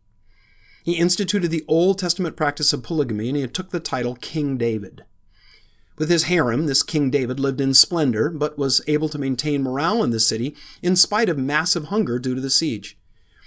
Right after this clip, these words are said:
He kept the bishop's army at bay until the end of June of fifteen thirty-five. The fall of the city brought an end to his and the Anabaptists' rule. But for centuries after, many Europeans equated the word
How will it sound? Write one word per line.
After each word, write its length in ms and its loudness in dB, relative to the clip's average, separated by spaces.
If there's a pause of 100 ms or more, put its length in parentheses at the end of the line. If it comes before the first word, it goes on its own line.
(240)
He 80 0
kept 220 0
the 80 2
bishop's 340 -2
army 320 0
at 140 -4
bay 260 2
until 240 0
the 180 -2
end 280 0
of 120 -2
June 440 0
of 100 -8
fifteen 360 -4
thirty-five. 560 -6 (1000)
The 80 -6
fall 260 2
of 80 0
the 80 0
city 240 2
brought 300 0
an 140 0
end 340 -2
to 80 -4
his 420 0
and 180 -4
the 140 -8
Anabaptists' 720 -6
rule. 320 -8 (1000)
But 160 0
for 100 -2
centuries 480 2
after, 540 -6 (340)
many 280 4
Europeans 500 0
equated 580 -2
the 80 0
word 280 -4